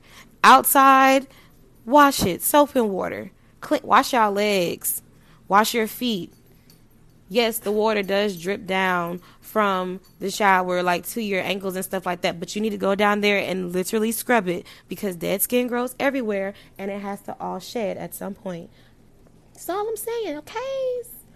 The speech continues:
Okays, okays. Number two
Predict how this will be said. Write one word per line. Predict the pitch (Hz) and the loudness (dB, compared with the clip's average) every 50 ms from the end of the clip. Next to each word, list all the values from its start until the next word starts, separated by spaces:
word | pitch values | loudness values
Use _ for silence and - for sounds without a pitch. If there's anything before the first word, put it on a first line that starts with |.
| _ _ - _ _ - | _ _ -20 _ _ -12
Okays, | 277 311 - - - 466 466 466 453 453 440 427 427 415 - | -12 -12 -12 -14 -14 -14 -12 -10 -10 -10 -10 -10 -10 -12 -14
okays. | - - 330 320 - - 302 302 - 196 185 190 180 - - - - - - - - - - | -14 -14 -14 -14 -14 -18 -16 -12 -10 -10 -8 -10 -12 -14 -18 -20 -20 -20 -20 -20 -20 -18 -6
Number | - 285 370 381 381 370 | -2 0 0 0 0 -2
two | - - 349 339 339 330 339 339 | 0 2 2 4 4 2 2 -2